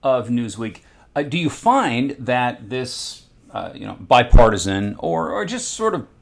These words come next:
more or less impartial approach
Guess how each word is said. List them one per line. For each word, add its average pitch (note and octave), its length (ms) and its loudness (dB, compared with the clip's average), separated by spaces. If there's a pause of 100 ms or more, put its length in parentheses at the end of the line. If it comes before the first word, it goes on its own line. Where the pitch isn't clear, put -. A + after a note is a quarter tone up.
more D#3+ 260 6
or C3+ 80 10
less B2+ 600 6 (640)
impartial A2 760 2 (1900)
approach - 1040 -6